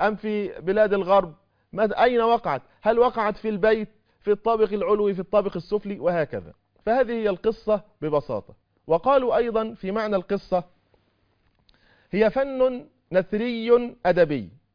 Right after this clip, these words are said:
يتناول مجموعة من الوقائع والأحداث التي تقوم بها مجموعة من الأشخاص في بيئة معينة، وتبدأ من نقطة وتنتهي بغاية ما، وتصاغ هذه الأحداث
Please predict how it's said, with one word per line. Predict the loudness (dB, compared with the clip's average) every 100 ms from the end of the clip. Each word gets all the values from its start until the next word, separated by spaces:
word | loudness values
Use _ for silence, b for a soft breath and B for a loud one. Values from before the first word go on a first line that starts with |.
| _ _ _ -8
يتناول | -4 2 4 4 2
مجموعة | -2 -4 -2 -4 -2
من | -4 -4
الوقائع | 0 0 4 2 2 -2
والأحداث | 0 2 0 -4 -2 0 -2 _ _ _ _ -4
التي | 0 0 -2
تقوم | -2 -2 -2 -2
بها | 0 2 2
مجموعة | 0 -2 -2 -2 -4 -6
من | -6 -2
الأشخاص | -2 -2 -6 2 2 2 -4 _ _ _ b b
في | -6 -4
بيئة | -2 0 0 -2
معينة، | -4 -4 -2 -2 -4 -14 -12
وتبدأ | -4 0 0 2 0
من | 0 0
نقطة | 0 2 -4 -2 -2
وتنتهي | -2 -2 -4 -2 -2
بغاية | -2 2 2 2 -2 -4
ما، | -4 -2 -4 -8 b b b -8
وتصاغ | -4 -2 2 4 4
هذه | 4 4 4 -2
الأحداث | -2 -4 -2 0 -2